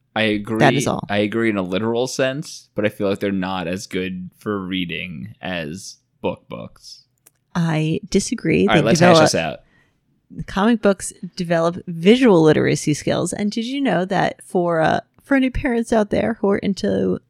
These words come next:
Speaker 2: Lexile numbers, comic books consistently have higher Lexile scores than prose books.
Speaker 1: In terms of the vocabulary used in the books?
Speaker 2: Yes,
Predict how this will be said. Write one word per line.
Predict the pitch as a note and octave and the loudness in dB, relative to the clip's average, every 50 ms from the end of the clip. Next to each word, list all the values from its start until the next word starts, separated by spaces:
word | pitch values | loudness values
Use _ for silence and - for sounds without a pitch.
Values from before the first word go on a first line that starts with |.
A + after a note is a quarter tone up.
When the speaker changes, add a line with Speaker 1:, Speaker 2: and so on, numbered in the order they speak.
| - | -6
Speaker 2:
Lexile | - F3+ F#3 F#3 G3 - - - G3+ F#3 F#3 F3 E3+ | -4 -2 0 0 -2 -2 -2 0 0 2 2 2 0
numbers, | D#3 - B2 C3+ C3+ D3 D#3 F3 F#3 - - _ _ _ _ _ _ _ _ - | 0 -2 -2 0 0 0 0 0 -2 -4 -8 _ _ _ _ _ _ _ _ -16
comic | - - D4+ D4 D4 C4 C4+ | -10 -8 -6 -4 -4 -6 -4
books | - A3+ G#3+ - - - | -4 -6 -6 -6 -10 -12
consistently | - A3+ A3 - - - A3+ - - - A3 - - G#3 G3+ F#3+ G#3 | -8 -8 -8 -8 -4 -4 -4 -4 -4 -6 -8 -6 -6 -4 -2 -2 -2
have | F#3+ G3 F#3 F3+ F3+ F3+ | -2 0 -2 -2 -2 -4
higher | - - F#3 F3+ F#3 - - | -4 -2 0 0 2 0 0
Lexile | F3 E3 E3+ - - - F#3+ F3+ F3+ - D#3+ | 0 -2 -2 -2 -4 -2 0 0 0 0 -2
scores | - - - F3 E3+ E3 E3+ F3 F3 - - - | -2 -2 0 2 4 4 2 2 0 -4 -8 -10
than | E3 D#3+ D3+ D#3 D3+ D3 D#3 | -8 -4 -2 -2 -2 -2 -4
prose | - - - - E3+ D#3 D#3+ D#3+ D#3 D3 D3+ | -8 -10 -6 -4 -2 0 0 0 -2 -4 -4
books. | - - - - - - - - - - _ _ _ _ _ _ _ _ _ _ _ _ _ _ _ _ _ _ - | -6 -6 -6 -6 -8 -12 -14 -16 -16 -16 _ _ _ _ _ _ _ _ _ _ _ _ _ _ _ _ _ _ -6
Speaker 1:
In | D3 B2+ A#2 G2+ | -2 -2 -2 -2
terms | - - B2 G#2+ A2 G#2 G#2 G2+ G2+ - | -2 -2 0 0 2 2 0 -2 -4 -4
of | F#2+ F2 F#2 F#2 F2+ E2+ F2 F#2 F#2 - | -2 -2 -2 -2 -2 -4 -6 -10 -12 -10
the | G#2 F#2+ | -8 -6
vocabulary | F#2+ F#2 F2+ - - - G2 F#2+ F#2+ G#2 G2+ F#2 F#2 F#2 F#2+ F#2+ | -4 -4 -6 -6 -8 -8 -6 -6 -4 -2 -2 -2 -2 -2 -2 -4
used | E2+ E2+ F2 F#2 A2 - G2+ | -4 -4 -4 -4 -6 -6 -6
in | G#2+ A#2 B2 | -6 -6 -4
the | B2+ | -4
books? | - - D#2 D#2+ - - - - - - - | -2 -2 -4 -4 -6 -10 -18 -20 -20 -16 -10
Speaker 2:
Yes, | - - E3 E3+ - - - - - - - | -6 -4 -4 -4 -6 -6 -10 -12 -12 -14 -16